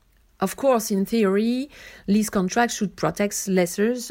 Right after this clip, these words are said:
uh, from losing rental income. But what we currently see is that many tenants, even large international retailers, are already requesting some rent discounts or asking for turnover-based rents during the business restart phase.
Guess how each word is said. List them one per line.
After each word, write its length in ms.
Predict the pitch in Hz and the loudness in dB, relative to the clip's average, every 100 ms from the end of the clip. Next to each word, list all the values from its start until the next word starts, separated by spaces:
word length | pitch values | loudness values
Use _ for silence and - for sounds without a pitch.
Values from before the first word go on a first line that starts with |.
| - | -6
uh, 280 | 180 170 165 | -2 -2 -2
from 300 | 165 175 170 | -2 0 2
losing 420 | 185 175 185 180 | 2 2 -2 -2
rental 300 | 160 160 160 | -4 -4 -2
income. 360 | 202 208 151 - _ - - - - | -2 -2 -4 -8 _ -20 -20 -20 -4
But 240 | 214 208 233 | -2 -2 -2
what 300 | 294 294 226 | 0 0 -4
we 160 | 220 | -4
currently 460 | 214 233 214 202 185 | -2 0 0 -2 -4
see 360 | 175 156 156 - - - | -6 -8 -8 -12 -20 -6
is 160 | 208 190 | -2 0
that 260 | 196 185 196 | 0 -2 0
many 300 | 220 294 277 | 0 -2 -4
tenants, 580 | 214 165 - - - _ - | -4 -4 -6 -12 -16 _ 0
even 460 | 302 320 294 254 233 | 2 2 0 -2 -2
large 260 | 226 226 | -2 -4
international 800 | - 214 214 208 202 - 196 190 | -2 0 0 -2 -4 -4 -4 -2
retailers, 720 | 175 160 165 160 180 220 - - _ _ | -4 -2 -2 0 -2 -4 -10 -18 _ _
are 180 | 190 185 - | -2 -2 0
already 500 | 240 247 233 202 165 | 2 2 0 0 -2
requesting 680 | 175 190 - 202 - 226 220 | 0 -2 0 -2 -2 -2 -2
some 260 | 214 175 | -2 -2
rent 220 | 180 185 165 | 0 0 -2
discounts 580 | 165 - 151 214 - - _ - | -6 -4 -4 -6 -10 -20 _ -2
or 180 | 202 - | 0 0
asking 540 | 240 240 - - 262 254 | -2 -2 -8 -8 -6 -6
for 300 | - 202 185 | -6 -6 -4
turnover-based 920 | - 196 190 190 190 185 196 202 175 | -2 -2 0 -2 -2 2 2 0 -2
rents 400 | 143 - - - _ - | -2 -4 -12 -16 _ -4
during 380 | 196 208 220 214 | 0 2 2 0
the 100 | 170 | -2
business 520 | 190 196 208 196 - | -2 -2 -2 -2 -2
restart 400 | 196 - 185 185 | -4 -2 -4 -2
phase. 440 | - 113 - - | -4 -6 -8 -14